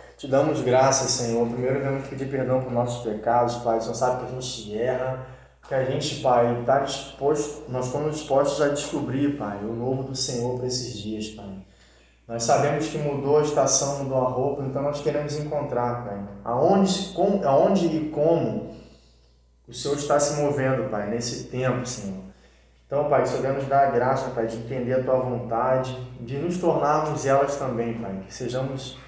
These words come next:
a, essa carta escrita pelo Senhor e lida pelos homens, Pai. Toma a nossa consciência, Pai, que venhamos a ter clareza, Pai.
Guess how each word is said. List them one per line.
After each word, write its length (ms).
a, 540
essa 260
carta 480
escrita 400
pelo 220
Senhor 720
e 80
lida 260
pelos 380
homens, 320
Pai. 200
Toma 180
a 40
nossa 280
consciência, 680
Pai, 500
que 120
venhamos 340
a 140
ter 280
clareza, 760
Pai. 240